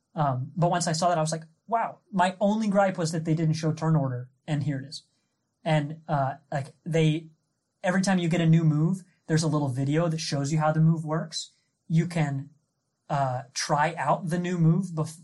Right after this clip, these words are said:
uh, I'm not sure if you can do it before you buy it, but if you have bought a new upgrade or item or something, you can go into a little simulation where you can try it out.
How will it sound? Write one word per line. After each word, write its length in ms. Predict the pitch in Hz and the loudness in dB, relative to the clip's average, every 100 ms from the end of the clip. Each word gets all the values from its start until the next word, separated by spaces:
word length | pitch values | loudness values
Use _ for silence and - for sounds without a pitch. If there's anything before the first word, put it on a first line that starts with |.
| - | -4
uh, 220 | 185 196 190 | 0 2 0
I'm 80 | |
not 120 | 226 226 | -2 -2
sure 120 | 247 | -4
if 80 | - | -4
you 40 | |
can 80 | 233 | -8
do 80 | 214 | -6
it 40 | |
before 320 | 165 - 180 | -8 -6 -4
you 100 | 170 | -2
buy 180 | 131 117 | -2 -4
it, 140 | 113 - _ _ _ _ - | -10 -20 _ _ _ _ 0
but 280 | 165 160 - - | 2 0 -10 -8
if 200 | 170 165 | -6 0
you 160 | 185 | 0
have 240 | 170 131 127 | 0 -2 0
bought 360 | 156 170 - _ 165 | 2 2 -2 _ 0
a 80 | |
new 440 | 156 156 156 151 156 - | 4 6 4 2 -2 -2
upgrade 500 | 156 160 156 151 143 | -2 0 0 0 -2
or 120 | 139 | -2
item 240 | 139 139 135 | 0 -2 -4
or 40 | |
something, 440 | 135 127 127 123 - _ _ - | -4 -6 -6 -8 -10 _ _ -2
you 120 | 160 | 2
can 140 | 170 | 4
go 180 | 160 160 | 6 6
into 240 | 156 - | 4 2
a 40 | 147 | -2
little 200 | 139 135 | -2 -2
simulation 880 | - 160 156 139 139 - 123 117 - _ _ _ _ - | -2 2 2 0 -4 -6 -8 -10 -16 _ _ _ _ -8
where 360 | 147 127 127 - | -4 -4 -6 -6
you 120 | 143 | -6
can 140 | - 135 | -4 -6
try 280 | - 127 | -4 -6
it 80 | 131 | -2
out. 220 | 151 - | -2 -4